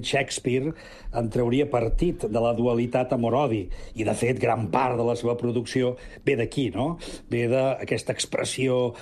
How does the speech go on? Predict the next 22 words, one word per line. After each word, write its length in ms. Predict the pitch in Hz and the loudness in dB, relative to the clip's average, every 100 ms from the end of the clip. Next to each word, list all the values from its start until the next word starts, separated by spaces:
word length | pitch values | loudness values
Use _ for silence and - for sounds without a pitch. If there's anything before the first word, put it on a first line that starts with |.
| - | -4
radical 1000 | 120 131 131 135 139 135 139 139 143 143 - - - | 0 2 2 0 2 2 4 2 2 0 -6 -12 -2
dels 300 | 120 120 127 | 0 2 2
sentiments 880 | 123 117 135 147 147 151 165 - - - - | 2 2 2 2 2 2 0 -2 -8 -16 -6
i 160 | 131 117 | -4 0
que 160 | 123 113 113 113 | 2 4 2 2
teatralment, 640 | 117 113 139 131 123 131 | 2 2 2 2 2 2
doncs, 240 | 151 143 | 0 0
són 80 | 131 | 0
fantàstics. 640 | 117 110 156 - 117 - - | 0 0 0 0 -6 -4 -2
Però 160 | 120 | 0
en 80 | 107 | 2
la 80 | 110 | 2
vida 160 | 135 | 2
quotidiana 640 | 143 143 147 147 139 147 156 - - - | 2 2 2 2 2 0 -2 -10 -20 -8
estic 280 | 104 - 123 | -4 -2 0
totalment 320 | 123 120 123 | 2 2 2
d'acord 400 | 120 127 127 127 131 | 2 2 2 2 2
que 200 | 143 - | 0 2
l'odi 400 | 117 127 120 135 | 2 4 2 2
és 80 | 160 | 0
molt 160 | - | 2
fort. 380 | 156 123 - | 0 0 -4